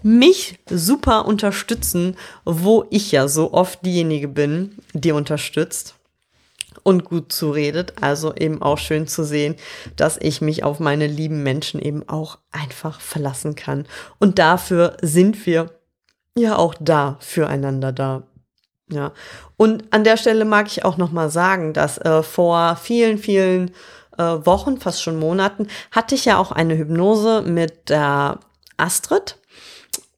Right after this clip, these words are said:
Und da gibt es auch ein, zwei, zwei Folgen zu in meinem Podcast. Ähm, auch die Hypnose hat mich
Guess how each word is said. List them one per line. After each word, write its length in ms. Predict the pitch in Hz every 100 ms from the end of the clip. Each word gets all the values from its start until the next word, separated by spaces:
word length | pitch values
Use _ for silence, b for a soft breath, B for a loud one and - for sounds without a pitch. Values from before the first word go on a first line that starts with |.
| _
Und 420 | 180 175 175 165
da 80 | 185
gibt 220 | 165 -
es 120 | -
auch 280 | - 170 180
ein, 260 | - 165 175
zwei, 360 | - 185 175 -
zwei 260 | - 175 160
Folgen 420 | - 214 240 247
zu 140 | -
in 80 | 233
meinem 180 | 226 220
Podcast. 640 | 240 233 - 233 233 233 B B B B B B _ _ -
Ähm, 1800 | 196 190 202 208 202 214 208 202 202 208 175 180 175 160 170 156 - - -
auch 380 | - 185 220 226
die 260 | 190 226 233
Hypnose 640 | 226 233 247 262 220 185
hat 220 | 175 170
mich 520 | 196 190 208 202 -